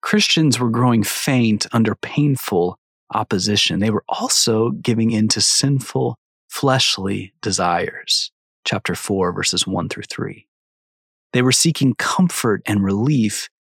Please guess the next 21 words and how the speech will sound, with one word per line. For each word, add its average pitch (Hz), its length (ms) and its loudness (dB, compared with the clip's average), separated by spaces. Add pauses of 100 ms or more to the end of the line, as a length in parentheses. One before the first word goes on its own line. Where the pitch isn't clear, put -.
(160)
in 107 120 2
indulgence. 95 1080 -2 (560)
They 131 80 2
had 135 140 0
formed 165 280 2
an 117 140 2
adulterous 139 640 2
friendship 123 720 0 (380)
with - 160 -4
the 104 100 0
world. 95 500 0
Chapter - 320 -4
four, - 500 -6 (400)
verse 104 240 -2
four. - 520 -6 (920)
So - 140 0
James 156 340 2
says 202 320 2
to 123 140 0
the 107 100 0
church, - 500 -2